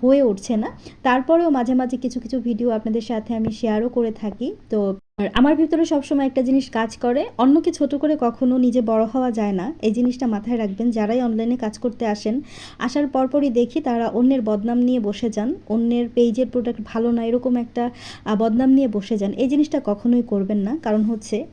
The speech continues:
যেই অনলাইনে কাজ করতে আসেন না কেন, তিনি কিন্তু তার সেরাটা, সর্বোচ্চটা দিয়েই চেষ্টা করেন ভালো প্রোডাক্ট দেওয়ার জন্য। কারণ তিনি বিজনেস করার জন্য এসেছেন, তিনি এখানে তামাশা করার জন্য আসেনি। তো যাই হোক, সেই কথাগুলো আর নাই বা বললাম।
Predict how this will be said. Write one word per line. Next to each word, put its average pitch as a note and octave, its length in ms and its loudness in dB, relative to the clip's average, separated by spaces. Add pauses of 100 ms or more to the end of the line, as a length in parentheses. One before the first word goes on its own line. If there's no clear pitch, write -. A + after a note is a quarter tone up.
(100)
যেই B3 340 2
অনলাইনে A#3 400 -2
কাজ A#3 240 -8
করতে B3 240 -6
আসেন A3 240 -2
না C4 140 0
কেন, A3+ 260 -4
তিনি A#3 220 -2
কিন্তু B3 240 -2
তার A3 200 -4
সেরাটা, A3+ 380 -4
সর্বোচ্চটা A#3 600 -4
দিয়েই A3+ 340 0
চেষ্টা A#3+ 280 -4
করেন A#3+ 340 -4
ভালো G#3+ 280 -2
প্রোডাক্ট A3 400 -4
দেওয়ার F#3+ 240 0
জন্য। F#3+ 300 -6 (400)
কারণ G3+ 240 2
তিনি A3 240 0
বিজনেস A#3 380 2
করার C#4+ 260 0
জন্য C4+ 220 2
এসেছেন, C#4+ 420 -2
তিনি A3+ 260 2
এখানে G#3+ 360 -2
তামাশা A3 380 -4
করার A3 280 0
জন্য G#3+ 260 0
আসেনি। A3+ 420 0 (480)
তো A3+ 360 2
যাই C4+ 200 2
হোক, D#4+ 200 0
সেই B3+ 180 -2
কথাগুলো B3 420 0
আর A#3+ 80 0
নাই A3 240 0
বা A#3+ 120 0
বললাম। A3+ 420 -2